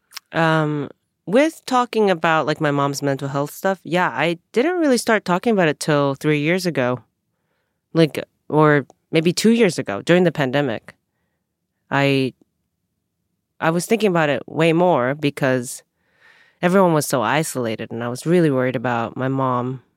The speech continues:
maybe regressing, you know? I was like, "Oh gosh, it's, now there's, like, a pandemic and a fear, you know, that's gonna constantly be in her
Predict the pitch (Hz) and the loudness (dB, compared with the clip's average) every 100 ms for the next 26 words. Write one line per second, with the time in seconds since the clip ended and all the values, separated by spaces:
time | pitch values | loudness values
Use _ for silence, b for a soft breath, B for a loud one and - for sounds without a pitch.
0 | - 165 160 143 147 156 143 - 190 208 | -2 0 0 0 0 0 -2 -2 0 0
1 | 220 190 170 185 180 208 202 _ - 139 | -2 -4 0 2 2 0 -6 _ -8 -4
2 | 131 147 160 165 151 - 135 - - - | 0 2 4 4 2 0 -6 -6 -10 -10
3 | B B B B B B B B B _ | B B B B B B B B B _
4 | _ - 175 165 156 151 139 147 143 135 | _ 2 4 4 4 2 2 0 0 -2
5 | 139 B B B B B _ _ _ _ | -2 B B B B B _ _ _ _
6 | - - - 165 160 165 156 156 131 117 | -20 -6 0 4 4 6 4 2 -2 -4
7 | 101 - - 185 160 147 143 143 143 156 | -6 -8 0 2 4 4 2 0 -2 -6
8 | - 143 135 127 123 - - 135 - - | -4 -2 0 -2 -6 -8 -6 -4 -4 -4
9 | 143 - 131 131 123 120 123 127 127 127 | -4 -2 -4 -2 -4 -2 -2 -2 -4 -4
10 | 120 123 139 | -4 -4 -8